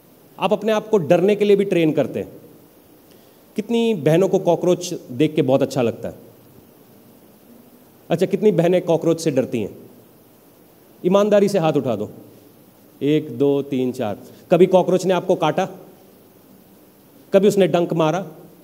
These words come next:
कॉकरोच के डंक मारने से कोई मरता है? फिर आपको डर क्यों लगता है? अच्छा सा, भूरा सा दिखने वाला जानवर है, छोटा सा, बड़ा peaceful आदमी है, चुपचाप अपना मुंह हिलाता है, ऐसे ऐसे जाता है,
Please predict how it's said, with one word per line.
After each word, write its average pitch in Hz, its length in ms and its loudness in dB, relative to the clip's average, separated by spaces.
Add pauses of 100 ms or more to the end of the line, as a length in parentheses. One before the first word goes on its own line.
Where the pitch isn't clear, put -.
(580)
कॉकरोच 190 420 2
के 190 380 0
डंक 180 280 0
मारने 175 340 0
से 175 120 -4
कोई 175 140 2
मरता 160 320 0
है? 180 180 -4 (880)
फिर 196 140 2
आपको 190 200 0
डर 170 180 6
क्यों 160 160 0
लगता 113 260 -2
है? 95 120 -10 (2500)
अच्छा 196 300 -2
सा, 170 240 -2
भूरा 160 360 6
सा 170 140 0
दिखने 147 300 -2
वाला 143 320 -2 (160)
जानवर 123 380 -2
है, 131 120 -4
छोटा 131 360 -4
सा, 151 140 -6
बड़ा 202 180 0
peaceful 202 440 0
आदमी 110 240 -2
है, 87 120 -10 (580)
चुपचाप 214 420 2
अपना 185 240 0
मुंह 180 220 4
हिलाता 156 320 0
है, 147 240 0
ऐसे 143 240 -2
ऐसे 139 140 -4
जाता 120 320 -2
है, 110 140 -8